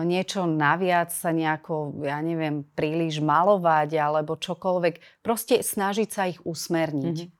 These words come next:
Speaker 1: prirodzene. Áno, sú veci, kedy tie deti si asi tým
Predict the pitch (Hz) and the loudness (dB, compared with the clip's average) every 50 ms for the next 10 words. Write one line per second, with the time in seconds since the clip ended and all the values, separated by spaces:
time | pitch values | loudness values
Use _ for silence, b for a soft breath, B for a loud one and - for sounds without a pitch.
0 | _ _ _ - 175 170 175 180 175 165 170 160 151 147 147 143 147 B B B | _ _ _ -4 0 0 2 2 2 0 0 -2 -2 -2 -4 -6 -10 B B B
1 | B B B - 151 156 151 147 - - - 170 156 156 147 - - 160 - - | B B B -4 -2 0 0 -2 -4 -4 -4 -2 -2 -2 -4 -4 -8 -8 -6 -6
2 | 143 147 143 139 - - 139 131 135 135 - - 156 - - 139 131 131 - - | -4 -4 -4 -6 -6 -6 -6 -6 -6 -8 -8 -10 -12 -12 -10 -10 -10 -10 -10 -8
3 | - 135 120 - - 131 127 | -8 -8 -8 -8 -10 -10 -12